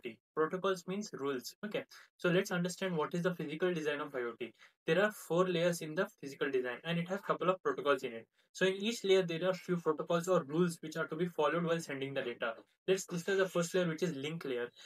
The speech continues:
Link layer is the bare minimum or the foundational layer, okay, which is nothing but to send the data, the wires are used. Okay, so link layer pro-, protocols determine how the data is sent over physical wires like copper wire, coaxial cable, or radio wave.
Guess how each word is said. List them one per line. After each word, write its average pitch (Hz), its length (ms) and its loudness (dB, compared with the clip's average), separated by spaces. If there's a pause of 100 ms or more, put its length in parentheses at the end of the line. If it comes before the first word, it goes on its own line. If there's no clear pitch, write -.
(160)
Link 190 240 2
layer 202 200 4
is 185 220 2
the 208 300 2 (180)
bare 180 220 0
minimum 170 400 0
or 160 200 -2
the 185 220 -2 (240)
foundational 160 580 0
layer, 120 360 -2 (120)
okay, 156 240 -4 (280)
which 156 180 -4
is 196 100 0
nothing 180 300 0
but 196 160 0 (440)
to 175 100 0
send 175 240 -2
the 214 80 0
data, 180 400 -2 (160)
the 143 180 2
wires 185 420 0
are 156 200 -2
used. 123 420 -2
Okay, 190 260 -4
so 240 240 0 (640)
link 190 240 -2
layer 214 220 4
pro-, 170 320 2
protocols 175 440 0
determine 156 440 -2
how 170 240 2
the 202 100 4
data 165 240 -2
is 175 180 -2
sent 160 240 -4
over 165 200 -2
physical 151 500 -4
wires 120 300 0
like 151 140 -2
copper 143 300 0
wire, 139 300 2
coaxial 143 460 -2
cable, 135 320 0
or 165 160 0
radio 131 360 2
wave. 117 220 -6